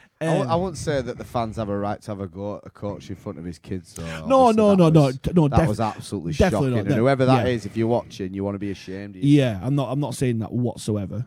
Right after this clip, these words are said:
Speaker 2: Um, but what I'm saying is that, like, for things like this, if people say that, that, that Griggs should go and all that sort of stuff,
Speaker 1: Oh,
Speaker 2: a-,
Speaker 1: yeah, I
Speaker 2: a-,
Speaker 1: get that.
Speaker 2: a-,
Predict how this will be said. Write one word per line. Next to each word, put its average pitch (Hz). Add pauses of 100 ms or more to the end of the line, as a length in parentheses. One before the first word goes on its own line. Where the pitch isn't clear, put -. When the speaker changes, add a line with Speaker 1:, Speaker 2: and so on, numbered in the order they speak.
(140)
Speaker 2:
Um, 113
but 120 (300)
what 131
I'm 110
saying 98
is 117
that, -
like, 92
for 135
things 151
like 123
this, -
if -
people 107
say 101
that, - (340)
that, -
that -
Griggs -
should -
go 135
and 120
all 107
that -
sort -
of -
stuff, 98 (100)
Speaker 1:
Oh, 220
Speaker 2:
a-, 117
Speaker 1:
yeah, 104 (240)
I 139
Speaker 2:
a-, 120
Speaker 1:
get -
that. 95
Speaker 2:
a-, 147